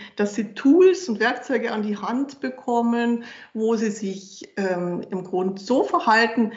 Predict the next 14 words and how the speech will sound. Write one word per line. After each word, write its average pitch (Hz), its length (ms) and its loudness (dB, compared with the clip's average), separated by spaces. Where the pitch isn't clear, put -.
dass 220 160 0
nicht 247 180 6
nur 247 120 4
der 196 200 -4
Kunde 349 460 2
begeistert 196 800 -4
ist, - 320 -4
sondern 269 480 4
auch, 233 320 -2
dass 208 300 -6
sie 226 100 0
mehr 202 160 0
Erfolgserlebnisse 220 1080 -2
haben 202 400 0